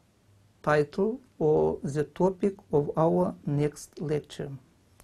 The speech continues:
Teaching vocabulary, it is important in teaching foreign languages in schools because At every lesson,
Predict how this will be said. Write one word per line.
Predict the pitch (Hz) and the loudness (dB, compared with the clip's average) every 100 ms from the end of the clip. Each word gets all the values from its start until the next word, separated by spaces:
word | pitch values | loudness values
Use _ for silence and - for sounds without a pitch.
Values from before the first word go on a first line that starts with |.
| _ _ _ _ _ _ _ - | _ _ _ _ _ _ _ 0
Teaching | 220 220 208 185 | 0 2 2 2
vocabulary, | 185 156 151 202 220 208 151 147 - - | 0 -2 0 -2 0 0 2 0 -4 -4
it | - | 2
is | 180 175 - | 2 2 -2
important | 160 151 196 190 180 147 143 - _ - | -2 0 0 0 0 -6 -8 -18 _ -8
in | 160 156 | -6 -2
teaching | 175 170 - 156 156 - | -2 -4 -4 -6 -6 -6
foreign | 165 151 147 | -4 -2 -2
languages | 151 147 143 147 - | -2 -2 -4 -8 -6
in | 147 | -6
schools | 143 - 202 240 151 - - _ _ _ _ _ 160 | -6 -6 -2 0 -2 -4 -20 _ _ _ _ _ -6
because | 170 185 180 147 - _ _ _ - | -4 2 2 0 -8 _ _ _ 0
At | 156 147 | 0 4
every | 196 208 214 | 4 4 2
lesson, | 214 180 180 - 151 | 4 2 0 -8 -6